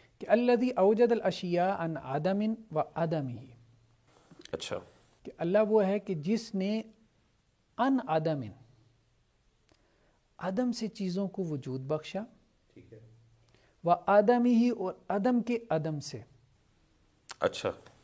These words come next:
Speaker 1: अच्छा, आगे, आगे चल के इन्होंने फुतूहात मक्किया में एक और जगह लिखा है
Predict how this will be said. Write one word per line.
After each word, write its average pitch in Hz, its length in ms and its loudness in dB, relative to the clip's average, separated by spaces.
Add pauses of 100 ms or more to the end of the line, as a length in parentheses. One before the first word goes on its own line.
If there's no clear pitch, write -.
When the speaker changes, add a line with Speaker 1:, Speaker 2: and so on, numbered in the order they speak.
(360)
Speaker 1:
अच्छा, 143 260 -2
आगे, 214 280 2
आगे 208 260 4
चल 233 220 2
के 226 100 0
इन्होंने 220 200 0
फुतूहात 185 540 0
मक्किया 185 360 -2
में 180 100 -4
एक 170 120 -6
और 165 100 -2
जगह 156 200 0
लिखा 131 260 -4
है 170 240 -2